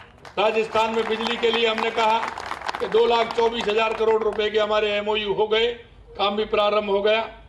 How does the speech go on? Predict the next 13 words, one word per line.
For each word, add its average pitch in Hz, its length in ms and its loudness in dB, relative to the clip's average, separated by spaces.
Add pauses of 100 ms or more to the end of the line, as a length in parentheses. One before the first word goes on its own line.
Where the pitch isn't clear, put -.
(600)
और 190 120 0
ये 208 100 4
राजिंग 208 400 2
राजस्थान 214 640 0
हमारा 202 300 0
है, 190 400 -2 (640)
और 156 140 -8
क्योंकि 185 320 0
आपने 190 380 0
देखा 196 280 -2
है 196 140 -4
कि 180 100 -10
राजस्थान 185 640 -6